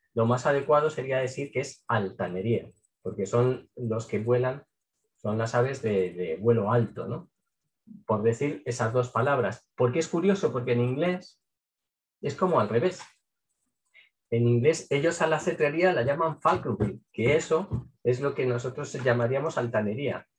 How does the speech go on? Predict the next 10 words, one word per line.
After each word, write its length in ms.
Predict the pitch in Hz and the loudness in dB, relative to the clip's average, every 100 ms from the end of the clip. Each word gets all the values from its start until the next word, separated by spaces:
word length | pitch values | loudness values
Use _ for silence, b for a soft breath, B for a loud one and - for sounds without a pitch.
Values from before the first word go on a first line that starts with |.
| _ _ - | _ _ -6
Y 80 | |
también 260 | 160 185 185 | 2 6 8
lo 80 | 175 | 8
llaman 280 | 175 180 175 | 4 0 0
hawking 520 | 202 190 165 180 - | 0 0 0 -4 -4
a 60 | 110 | -2
lo 120 | 113 | 0
que 60 | 113 | 0
nosotros 360 | 113 127 135 | -2 -6 -6
llamaríamos 720 | 131 139 117 135 139 147 - | -4 -2 -2 -2 -2 -6 -8